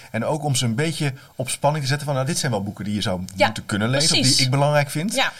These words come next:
Speaker 1: En tegelijkertijd heb je ook interesse waar zij staan.
Speaker 2: Ja, en het is ook een houvast voor de leerkracht van, oh, wacht eens even, dit boek
Speaker 1: Ja.
Speaker 2: hebben we ook nog.
Speaker 1: Ja.
Speaker 2: Inderdaad, als je met
Speaker 1: Ja.
Speaker 2: thema's werkt of als een kind een boek zoekt.
Speaker 1: Ja.
Speaker 2: En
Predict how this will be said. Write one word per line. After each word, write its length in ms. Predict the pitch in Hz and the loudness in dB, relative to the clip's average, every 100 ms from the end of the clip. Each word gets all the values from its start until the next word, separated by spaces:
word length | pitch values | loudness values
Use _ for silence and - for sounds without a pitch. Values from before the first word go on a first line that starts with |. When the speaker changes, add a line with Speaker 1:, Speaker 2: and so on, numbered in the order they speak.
| - - | -12 -6
Speaker 1:
En 80 | |
tegelijkertijd 420 | 104 110 123 131 120 | -2 2 2 2 -2
heb 100 | 120 | -2
je 80 | 98 | -4
ook 140 | 127 | -2
interesse 360 | 127 131 127 123 | -2 0 0 0
waar 140 | 123 | 2
zij 200 | 131 123 | 2 2
staan. 300 | - - - | 0 -2 2
Speaker 2:
Ja, 160 | 254 - | 2 2
en 100 | 285 | -2
het 100 | - | 0
is 120 | - | -2
ook 60 | 330 | 0
een 80 | 285 | 4
houvast 440 | 254 - 311 - | 4 4 0 0
voor 100 | 247 | -4
de 60 | 220 | -4
leerkracht 480 | 240 294 - 202 196 | 0 0 2 -2 -2
van, 160 | 190 - | -10 -6
oh, 180 | 135 | -4
wacht 120 | 254 - | -4 -4
eens 80 | |
even, 160 | 190 190 | -6 -6
dit 140 | 214 | -10
boek 120 | 254 - | -6 -2
Speaker 1:
Ja. 40 | |
Speaker 2:
hebben 180 | 208 185 180 | 0 2 0
we 40 | |
ook 120 | 214 | 0
nog. 120 | 165 135 | -2 -2
Speaker 1:
Ja. 80 | |
Speaker 2:
Inderdaad, 240 | 185 196 - | 0 0 0
als 160 | 240 - | -2 -2
je 60 | |
met 100 | 226 | -2
Speaker 1:
Ja. 60 | 226 | 0
Speaker 2:
thema's 360 | 208 202 190 | 0 0 -2
werkt 240 | 185 180 160 | 0 -2 -2
of 100 | - | -4
als 120 | 208 | -4
een 120 | 233 | -4
kind 220 | 226 220 | -4 -2
een 120 | 202 180 | 0 0
boek 160 | 202 | 0
zoekt. 280 | - 202 - - | 0 -2 -4 -4
Speaker 1:
Ja. 160 | 120 - | -4 -2
Speaker 2:
En 240 | 202 220 | -2 -2